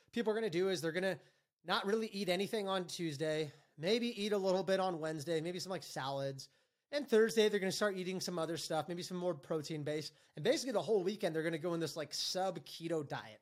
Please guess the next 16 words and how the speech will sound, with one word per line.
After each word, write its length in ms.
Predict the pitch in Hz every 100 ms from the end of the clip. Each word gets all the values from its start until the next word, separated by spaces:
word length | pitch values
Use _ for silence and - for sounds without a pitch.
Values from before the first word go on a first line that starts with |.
| -
I've 140 | 139
seen 300 | 135 - 190
it. 180 | 185 185 _ _ _ _
Um, 540 | 147 147 143 135 131 117 _ _ _ _ _ _ -
and 300 | 175 170 165
I 60 | 170
don't 300 | 151 269 226
think 160 | 339
it's 160 | 269 -
inherently 720 | - 180 120 156 185 - 175 139 - -
terrible 520 | 127 135 180 269 262 _ _ _ _ _
i-, 40 | 190 - -
for 160 | 165
some 400 | 139 - 151 147
people, 460 | 147 214 240 269 269 _ _ _ - 139
but 360 | 262 226 214